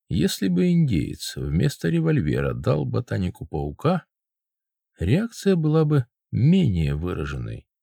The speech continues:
«Что это?» — воскликнул Трушкин, с ужасом глядя на оружие. «Зачем?» «Не издевайтесь над человеком», — сказала Юля, отбирая у него револьвер и заталкивая его в карман куртки.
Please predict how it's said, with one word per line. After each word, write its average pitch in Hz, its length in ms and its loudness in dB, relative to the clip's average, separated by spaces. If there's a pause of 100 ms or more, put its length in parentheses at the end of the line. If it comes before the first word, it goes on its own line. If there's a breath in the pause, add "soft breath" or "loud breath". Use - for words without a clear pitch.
(580)
«Что - 340 -2
это?» — 71 400 -4 (540)
воскликнул 87 640 -2
Трушкин, 135 500 0 (180)
с - 200 -12
ужасом 120 560 2
глядя 85 320 -2
на 82 180 0
оружие. 76 400 -6 (380)
«Зачем?» 87 580 -4 (600)
«Не 98 240 -2
издевайтесь 104 720 0
над 135 120 2
человеком», — 131 680 -2 (400)
сказала 85 480 -2
Юля, 123 500 2 (100)
отбирая 85 540 -2
у 87 60 0
него 87 200 0
револьвер 82 580 -2 (300)
и 87 200 -2
заталкивая 82 580 -2
его 80 340 -2 (160)
в - 60 -20
карман 78 400 0
куртки. 62 480 -10